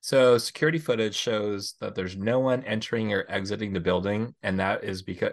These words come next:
and, and this is the fertility clinic where, um, Anna saw Ms. Preacher. And the police are invest-, oh, sorry, sorry. No, no, no. I take that back.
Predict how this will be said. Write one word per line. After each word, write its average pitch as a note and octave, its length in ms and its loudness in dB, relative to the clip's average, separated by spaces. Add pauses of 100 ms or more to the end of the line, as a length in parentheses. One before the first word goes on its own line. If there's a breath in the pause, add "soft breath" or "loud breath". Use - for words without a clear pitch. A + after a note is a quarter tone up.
and, G2+ 140 0
and G2+ 180 -4
this G2+ 160 -2
is F2+ 160 -4
the F2 100 -2
fertility F#2 540 0
clinic G2+ 420 -2 (460 loud breath)
where, F2 540 4 (420 soft breath)
um, F2 540 -2 (760)
Anna F#2+ 300 2
saw F2 680 2 (440)
Ms. F#2 380 0
Preacher. - 580 -6 (880)
And G2+ 120 2
the G2 40 2
police G2+ 280 0
are G2+ 60 2
invest-, G2+ 420 2
oh, C#3+ 80 10
sorry, C#3+ 220 8
sorry. A2+ 200 6
No, C3+ 160 6
no, C#3 100 4
no. A2+ 100 4
I A2 40 4
take B2+ 180 2
that B2+ 60 4
back. A2 160 2